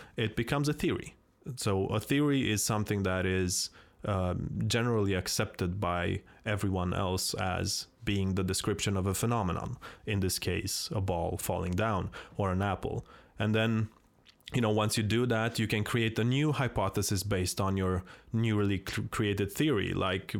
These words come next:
if we take gravity in this case, because that's what we're talking about,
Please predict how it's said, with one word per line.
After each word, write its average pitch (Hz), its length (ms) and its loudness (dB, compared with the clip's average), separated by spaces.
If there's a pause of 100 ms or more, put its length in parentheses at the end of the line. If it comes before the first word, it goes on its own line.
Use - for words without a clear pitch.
if 101 200 -2
we 104 60 0
take 95 280 0 (240)
gravity 104 580 2
in 98 100 2
this 92 180 0
case, 113 280 0
because 104 300 0
that's 98 200 0
what 98 160 0
we're 95 120 0
talking 123 400 0
about, 98 360 0